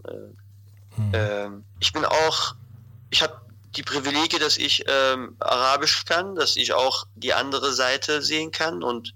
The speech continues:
Speaker 1: Zugang auf arabische Medien habe. Und das ist für mich jetzt nicht so schlimm wie jemand, der zum Beispiel nur Deutsch kann und in Deutschland lebt und, und, und in Deutschland geboren ist und nur deutsche Medien sieht und dann eine andere Vorstellung hat.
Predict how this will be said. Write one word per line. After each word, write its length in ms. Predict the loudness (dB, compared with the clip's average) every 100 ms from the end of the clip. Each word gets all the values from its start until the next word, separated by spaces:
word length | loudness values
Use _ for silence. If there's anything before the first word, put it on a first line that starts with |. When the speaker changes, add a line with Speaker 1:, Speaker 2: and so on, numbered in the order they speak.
| -6
Speaker 1:
Zugang 360 | -4 0 0 2
auf 260 | 0 0
arabische 380 | 0 2 2 0
Medien 400 | 0 -2 -2 -2
habe. 340 | 2 2 0 -6 -10 -4
Und 360 | -2 -4 -6
das 160 | -2 2
ist 160 | 2 0
für 80 |
mich 300 | 0 2 2
jetzt 400 | 2 0 2 0 -2 -14
nicht 260 | -6 -2 0
so 120 | 2
schlimm 380 | 2 2 -2 -4
wie 80 | -4
jemand, 440 | -2 0 -2 0
der 260 | 0 0 0
zum 140 | 0
Beispiel 200 | 0 -2 -2
nur 180 | -4
Deutsch 340 | 0 2 2 2
kann 160 | 0
und 80 | -2
in 60 | -2
Deutschland 340 | 0 0 -2
lebt 300 | -2 -2 -6
und, 260 | -14 -12 -10
und, 200 | -10 -10
und 100 | -8
in 60 |
Deutschland 260 | -6 -4 -4
geboren 360 | -4 -2 -2 -2
ist 220 | -6 -6
und 180 | -8 -6
nur 220 | -2 -2
deutsche 480 | 0 0 0 0 -2
Medien 480 | -2 -2 -2 -6 -4
sieht 380 | -6 -6 -8
und 240 | -10 -10 -6
dann 260 | -4 -6 -8
eine 280 | -8 -6 -8 -14 -8
andere 320 | -6 -4 -6
Vorstellung 720 | -4 0 0 0 -2 -4 -4
hat. 400 | -2 -2 -2 -8